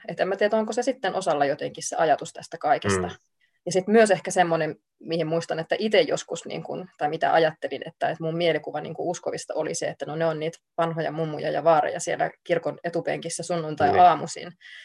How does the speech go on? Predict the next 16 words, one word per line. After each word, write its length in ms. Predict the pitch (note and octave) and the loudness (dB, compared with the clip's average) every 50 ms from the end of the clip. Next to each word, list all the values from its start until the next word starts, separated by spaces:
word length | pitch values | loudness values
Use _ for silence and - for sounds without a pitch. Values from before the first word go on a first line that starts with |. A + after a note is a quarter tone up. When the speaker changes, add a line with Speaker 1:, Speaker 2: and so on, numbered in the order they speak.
| - - - | -8 -4 -2
Speaker 2:
Niin. 100 | F#2 - | -2 0
Speaker 1:
Ja 60 | E3 | 0
sit 160 | E3+ F3 E3+ | 0 0 0
vaikka 260 | D#3+ D#3+ E3 - E3+ - | 2 0 0 2 0 0
kun 180 | D#3+ D#3+ D#3+ | 0 0 2
kävin 260 | E3 E3 D#3+ D#3+ E3 | 4 4 4 4 4
ensimmäistä 460 | E3+ E3+ E3+ F3 D#3+ D#3 D#3 - - D#3+ | 4 2 2 2 0 -2 -4 -6 -4 -4
kertaa 360 | D#3 D3 D#3 D3+ D3+ D3+ - | -2 -2 0 0 2 2 2
jossakin 360 | D3+ E3 - - F3+ - E3 | 0 -2 -6 -10 -12 -8 -2
maata 280 | E3+ F3+ E3+ E3 - - | 2 4 4 4 4 0
näkyvissä 400 | C#3 - - C3 E3 - - F3 - | -2 -4 -4 -6 -6 -6 -6 -4 0
festareilla, 540 | F3+ E3+ E3+ - - D#3 - - - - - | 0 0 0 0 -4 -4 -4 -4 -4 -4 -6
missä 260 | - E3 - - C#3+ | -8 -10 -8 -8 -8
oli 100 | D#3 D#3+ | -8 -4
kymmenentuhatta 760 | - F#3 F3+ D#3+ D#3 C3+ C#3 C#3+ - - D3+ D3+ - - D#3+ | -2 -2 -2 -2 -2 -4 -4 -6 -6 -6 -6 -6 -4 -4 -2
nuorta, 640 | D#3+ E3+ F3+ F3+ D#3+ C3+ B2 - - - - B2+ | 0 2 4 4 4 4 4 2 0 0 -2 -2